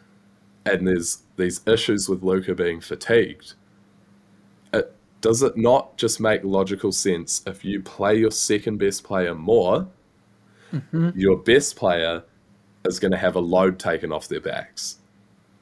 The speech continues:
Speaker 2: At
Speaker 1: Um,
Speaker 2: least a little bit.
Speaker 1: Yeah, I mean, look, even if it only helps five or ten percent,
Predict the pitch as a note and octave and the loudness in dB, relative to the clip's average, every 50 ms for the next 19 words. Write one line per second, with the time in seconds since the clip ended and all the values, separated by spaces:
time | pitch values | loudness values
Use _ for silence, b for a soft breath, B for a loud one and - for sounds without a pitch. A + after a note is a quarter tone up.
0 | _ _ _ _ _ _ _ _ - - E3+ E3 D#3 D3+ F3+ F#3 - - C3 A#2+ | _ _ _ _ _ _ _ _ -2 0 0 2 4 4 4 2 0 -2 -2 0
1 | C#3 D3+ C#3+ - C#3 - A3 A3 - - _ _ _ _ _ _ _ _ _ _ | 2 2 2 0 0 -2 -2 -2 -2 -6 _ _ _ _ _ _ _ _ _ _
2 | _ - - E3 F3+ - - - C#3+ D#3 E3 D#3 D#3+ - - - - - B B | _ 0 4 4 6 4 4 2 2 4 4 4 4 4 4 2 2 0 B B
3 | B B B B B B B B B B B B B _ _ _ _ _ _ _ | B B B B B B B B B B B B B _ _ _ _ _ _ _
4 | _ _ _ _ _ - D3 F3 F3 F3+ F3 E3+ E3 - C#3+ - C3 C3+ C#3 C#3 | _ _ _ _ _ 4 4 4 4 4 2 2 2 2 2 2 4 4 4 4
5 | B2+ G#2+ - - A#2 C3+ - - - - - - - - G#2+ G#2 G2 G2 F#2 - | 4 2 2 2 2 2 2 0 -2 -6 -6 -4 0 2 4 4 4 2 0 -2
6 | - A2 G2 F2+ F#2+ - - - C#3 D3 G2+ F2 - - _ | 0 0 0 0 -2 -2 2 4 4 4 4 2 -2 -10 _